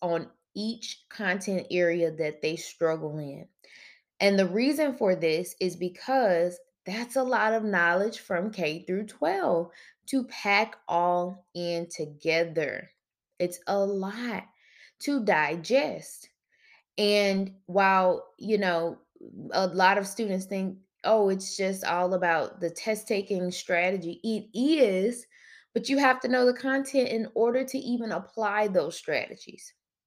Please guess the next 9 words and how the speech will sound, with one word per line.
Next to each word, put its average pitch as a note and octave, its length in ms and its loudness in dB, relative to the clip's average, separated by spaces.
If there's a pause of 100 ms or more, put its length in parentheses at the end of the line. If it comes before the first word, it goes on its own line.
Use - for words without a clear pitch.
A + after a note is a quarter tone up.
(600)
The G3+ 120 6
next G#3 640 0 (480)
tip G3+ 320 0
that - 180 0
I F#3 160 4
would F#3+ 180 0
recommend E3+ 640 -2
is E3+ 280 -4
time F3 680 -4